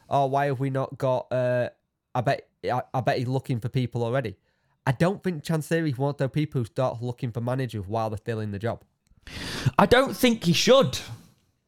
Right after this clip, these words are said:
Speaker 2: I do have to look at the fact of where we finished in the season, and yes, people love to say the line, "Well, two teams were better than you."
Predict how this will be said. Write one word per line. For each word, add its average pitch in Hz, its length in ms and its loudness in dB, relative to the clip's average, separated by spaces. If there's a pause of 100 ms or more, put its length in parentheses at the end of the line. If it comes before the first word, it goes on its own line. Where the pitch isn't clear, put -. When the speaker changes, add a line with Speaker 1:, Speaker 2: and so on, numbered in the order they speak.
(1400)
Speaker 2:
I 180 120 6
do 240 280 4
have 190 300 2
to 180 60 2
look 185 220 0
at - 80 -2
the 156 60 -4
fact - 340 0
of 131 100 -2
where 156 160 6
we 139 100 4
finished 147 380 2
in 127 120 6
the 127 60 6
season, 131 460 6
and 110 160 6
yes, - 1120 0
people 151 280 6
love 165 200 6
to 147 120 6
say 143 180 6
the 131 120 8
line, 117 180 8
"Well, 104 120 8
two 117 200 8
teams 117 280 8
were 104 80 8
better 98 260 6
than 98 140 8
you." 67 240 4